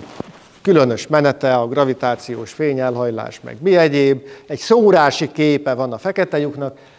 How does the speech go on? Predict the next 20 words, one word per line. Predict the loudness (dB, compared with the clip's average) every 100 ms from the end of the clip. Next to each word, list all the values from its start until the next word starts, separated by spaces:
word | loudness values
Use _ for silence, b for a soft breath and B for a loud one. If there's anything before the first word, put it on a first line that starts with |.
| B
itt | -18 -16
a |
fekete | -4 -2 -2 -4 -6
lyuk | -8 -4
szórási | -2 0 0 -2 -4 -14 -18 b b b
képét | -8 -8 -8 -10
látjuk. | -10 -6 0
De | 4
annak | 4 2
ilyennek | 2 4 2
kell | 0 -2
lenni. | 0 -2 -8 -18 b b b
Tehát | 0 2 4
emlékszem, | 2 2 0 0
amikor | 2 0 0 -2 -2 B B B _ -20 -6
hallgatókoromban | 0 2 2 2 0 0 0 -2 -2 -2 -4
talán | -2 -2 -2 -6 -14 b _
tartottunk | 0 0 0 -6 -8 -10
csillagászati | -6 0 0 0 -4 -6 -10
szemináriumot, | -4 -2 0 0 0 2 0 -2 0 -2 -4 -12